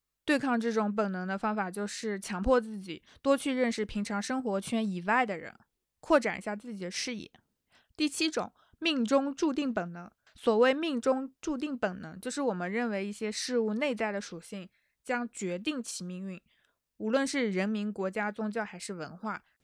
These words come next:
这种思想认为所有的落后都是他们内在本质造成的，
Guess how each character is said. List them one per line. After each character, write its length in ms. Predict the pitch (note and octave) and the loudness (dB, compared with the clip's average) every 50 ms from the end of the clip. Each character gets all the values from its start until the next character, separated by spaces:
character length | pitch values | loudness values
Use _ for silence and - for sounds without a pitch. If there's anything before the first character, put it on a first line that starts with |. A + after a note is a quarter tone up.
| _ _ _ - _ | _ _ _ -20 _
这 140 | - F#4+ E4+ | -2 0 0
种 120 | C4+ G#3 | 0 -2
思 200 | G#3+ - - C4 | -4 -6 -10 -10
想 200 | B3 B3+ G#3+ F#3 | -4 -2 -2 0
认 200 | F#3 G#3+ A#3 A3 | 2 2 0 2
为 100 | G3 F#3+ | 0 -2
所 220 | F#3+ - - G3 | -2 -2 -2 -2
有 80 | A#3+ B3 | 0 2
的 80 | G#3+ G#3 | 2 2
落 200 | A3+ C4 B3+ A#3+ | 4 4 4 4
后 220 | A#3+ - A3+ G3 | 4 2 -2 2
都 100 | - A#3+ | 2 0
是 120 | B3 - | 0 0
他 160 | B3 C4+ C4 B3+ | -4 -4 -4 -2
们 200 | C4 B3+ B3 C4+ | -2 -2 -2 -2
内 160 | D#4+ F4+ D4+ A#3 | 0 -2 0 0
在 160 | A#3+ A#3 G#3+ | 0 -2 0
本 200 | G3 F#3 D#3+ E3 | -2 -4 -8 -8
质 220 | - B3 C4+ A#3+ A3+ | -8 -8 -8 -8 -10
造 240 | - - A3+ G3+ F3+ | -6 -4 -4 -4 -4
成 260 | - - - F#3 E3 | -6 -12 -14 -14 -14
的， 160 | E3 E3+ E3 | -12 -14 -14